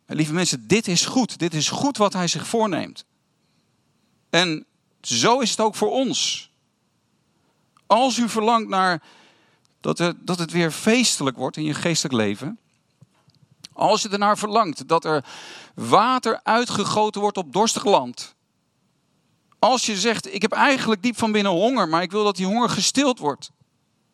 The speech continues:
Als je echt weer wilt terechtkomen in een persoonlijke en intieme relatie met God.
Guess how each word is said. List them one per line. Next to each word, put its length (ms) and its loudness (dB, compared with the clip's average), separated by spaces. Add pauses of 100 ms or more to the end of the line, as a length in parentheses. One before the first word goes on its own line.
(400)
Als 300 4
je 100 -2
echt 320 -2 (600)
weer 640 2
wilt 480 0
terechtkomen 760 0
in 220 -2
een 240 -4
persoonlijke 800 0
en 140 -2
intieme 480 -2
relatie 500 0
met 200 -2
God. 380 -2